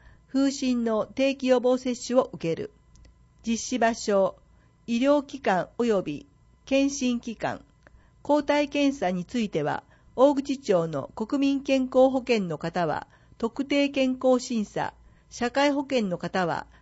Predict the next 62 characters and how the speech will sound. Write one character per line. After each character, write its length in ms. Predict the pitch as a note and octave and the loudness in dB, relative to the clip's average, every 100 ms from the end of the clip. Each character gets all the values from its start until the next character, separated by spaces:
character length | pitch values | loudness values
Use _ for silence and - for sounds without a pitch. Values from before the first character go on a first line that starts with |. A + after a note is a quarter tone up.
| _ | _
会 220 | - C4 C#4 | -2 0 0
社 160 | C4+ | 0
で 160 | B3+ A#3+ | 2 2
の 220 | F3 C#3 | 0 -4
事 180 | D#3+ F#3+ | -8 -6
業 180 | A3+ C#4+ | 0 0
所 160 | D4 C#4+ | 0 -2
検 280 | C#4+ C#4 | 0 0
診 220 | C#4 F#3 D#3+ | -2 -8 -8
で 120 | - - | -8 -8
受 80 | |
け 140 | - C4 | -6 -2
ら 100 | C4 | 0
れ 120 | C4+ | 2
る 120 | G3 | 2
場 160 | F3 G#3 | 2 0
合 80 | G#3+ | 0
が 160 | A#3 | 0
あ 60 | A3 | -2
り 100 | D#3+ | -4
ま 160 | D3+ D#3 | -8 -10
す。 140 | _ _ _ _ _ - | _ _ _ _ _ -12
事 160 | G#3 A3 | -6 0
業 200 | C#4+ D4+ | 2 2
所 160 | - | -2
検 280 | C#4+ D4 C4+ | -2 0 0
診 220 | C4 F3+ | -2 -6
で 140 | E3+ G3 | -2 -2
の 100 | E3+ | -2
検 280 | B3 B3+ B3+ | 0 0 0
査 140 | D#3+ | -2
を 60 | D#3+ | -2
希 160 | - | -4
望 160 | F#3+ A#3+ | 0 0
さ 140 | B3 | 0
れ 120 | A#3 | -2
る 100 | A3+ | -2
方 280 | A3 G#3 G3 | -4 -2 -2
は、 220 | D3+ D3+ - - _ - | -2 -6 -10 -20 _ -8
勤 200 | C4+ C4+ | -2 0
務 120 | C4+ | 0
先 300 | C4+ B3 A#3+ | -2 -4 -2
に 180 | A3+ - | -2 -4
お 60 | F#3 | -2
問 200 | A#3 A#3 | 0 2
い 60 | A#3 | 2
合 80 | |
わ 80 | A3+ | 2
せ 120 | B3 | -2
く 120 | B3+ F#3+ | -6 -4
だ 160 | E3+ | -6
さ 160 | - D#3+ | -4 -6
い。 120 | D3+ _ _ _ _ _ _ _ - | -6 _ _ _ _ _ _ _ -2
風 180 | C#4 C#4+ | 2 2
疹 320 | - C4 B3 | 0 -2 2
の 300 | A#3+ A3+ - | 2 2 0
抗 180 | - C#4 | 2 2
体 260 | C#4 C#4 C#4 | 4 0 2
検 260 | C#4 B3+ | 0 0
査 140 | G3 F3+ | 0 2
及 220 | G#3+ D#3+ | 2 0
び 220 | D#3+ - | -4 -10